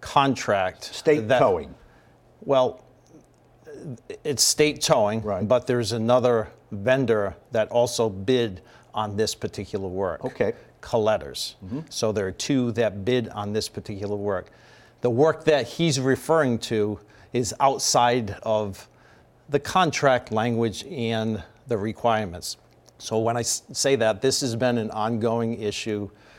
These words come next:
Speaker 1: since I've been there, eleven years. So we get calls, by the way, from the council a lot about abandoned vehicles and
Speaker 2: Mm-hmm.
Speaker 1: trailers and, and all kinds of,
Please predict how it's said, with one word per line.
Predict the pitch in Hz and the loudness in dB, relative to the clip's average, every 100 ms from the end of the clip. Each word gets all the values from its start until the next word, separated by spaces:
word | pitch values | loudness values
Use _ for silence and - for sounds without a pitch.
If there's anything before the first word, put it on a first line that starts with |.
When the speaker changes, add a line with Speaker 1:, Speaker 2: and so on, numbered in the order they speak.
| - | -16
Speaker 1:
since | - 143 127 131 | -4 -2 2 2
I've | 120 | 2
been | 110 120 | 0 0
there, | 123 92 - | 0 -2 -4
eleven | 101 110 107 110 | 0 0 0 -2
years. | 110 92 - - _ - - - _ _ - | -2 -4 -8 -12 _ -20 -20 -20 _ _ -8
So | - 120 | -2 2
we | 127 120 | 2 2
get | 127 110 | 2 2
calls, | - 113 110 104 - - | 2 4 4 0 -6 -4
by | - 123 | 0 2
the | 123 | 4
way, | 123 117 110 - - _ _ _ | 4 4 2 -6 -20 _ _ _
from | _ 131 127 | _ 0 2
the | 101 | 0
council | 117 117 - 80 107 _ _ _ _ _ _ _ - _ _ _ - | 0 0 -2 -6 -8 _ _ _ _ _ _ _ -20 _ _ _ -2
a | |
lot | 104 101 92 110 - - - - | 0 0 -2 -4 -8 -10 -14 -14
about | 104 104 113 | -4 0 0
abandoned | 110 107 113 113 104 | -2 -4 -2 -2 -2
vehicles | 113 113 110 113 107 | 0 0 0 -2 -4
and | 98 107 | -6 -4
Speaker 2:
Mm-hmm. | |
Speaker 1:
trailers | 110 113 107 113 104 - | 0 0 2 -2 -4 -8
and, | 104 104 101 101 101 - - - - | -8 -6 -6 -8 -10 -16 -20 -18 -8
and | 107 | -6
all | 107 135 143 | 0 2 2
kinds | - 120 120 98 101 | 0 0 0 -2 -4
of, | 101 87 - | -6 -8 -16